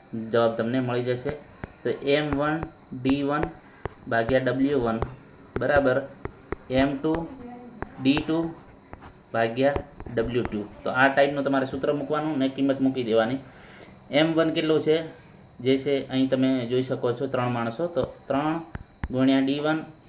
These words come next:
તો ત્રણ દિવસ અને ડબલ્યુ વન કાર્ય તો ત્રણ દિવસમાં પૂરું કરે છે જો, બરાબર? તો અહીં કાર્ય જે છે એક,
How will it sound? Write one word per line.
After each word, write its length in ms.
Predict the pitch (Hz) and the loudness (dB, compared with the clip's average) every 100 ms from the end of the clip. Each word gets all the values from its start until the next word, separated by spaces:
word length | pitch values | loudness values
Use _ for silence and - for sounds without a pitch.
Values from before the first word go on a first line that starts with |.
| - - | -20 -4
તો 340 | 120 120 120 - - | 0 0 -2 -8 -4
ત્રણ 320 | 131 131 139 127 - - - - - - - | 0 2 0 -4 -12 -20 -20 -20 -20 -18 -6
દિવસ 260 | 127 139 135 - - - - | 0 2 0 -6 -20 -12 -6
અને 220 | 113 127 | -4 -2
ડબલ્યુ 320 | 127 127 135 | 0 2 2
વન 140 | 127 123 | 0 2
કાર્ય 400 | 123 131 151 - - - - - - - _ _ _ - - | 2 2 0 -4 -16 -20 -20 -20 -20 -20 _ _ _ -8 0
તો 340 | 143 196 - - - _ | 2 0 -4 -16 -20 _
ત્રણ 220 | - 131 131 | 0 2 4
દિવસમાં 380 | 131 127 131 | 2 0 -4
પૂરું 220 | 131 127 127 | -2 -4 0
કરે 180 | 127 | 0
છે 160 | 123 117 | -2 -4
જો, 260 | 107 135 - - _ - | -4 -6 -6 -20 _ 2
બરાબર? 260 | 139 151 | 4 4
તો 140 | 156 127 | 2 2
અહીં 260 | 131 131 | 2 2
કાર્ય 260 | 127 123 131 | 2 0 0
જે 100 | 127 | -2
છે 160 | 127 | -2
એક, 320 | 135 147 - | 0 0 0